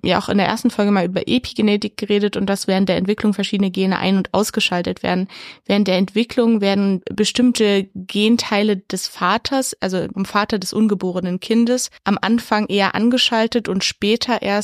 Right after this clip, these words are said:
nach der Embryonalentwicklung, also wenn, nachdem das Kind auf die Welt gekommen,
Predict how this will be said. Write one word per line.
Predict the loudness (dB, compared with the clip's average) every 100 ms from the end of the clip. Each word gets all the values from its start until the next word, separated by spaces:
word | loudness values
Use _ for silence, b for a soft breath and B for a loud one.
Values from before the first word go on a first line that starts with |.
| 0
nach | 0 0
der | -2 -2 0 -2
Embryonalentwicklung, | -2 -2 -2 0 2 2 0 -2 -2 -4 -4 -2 0
also | -2 -4
wenn, | -4
nachdem | -4 -4 -6
das | -6
Kind | -6
auf | -6
die | -2
Welt | -2 -4
gekommen, | -6 -2 0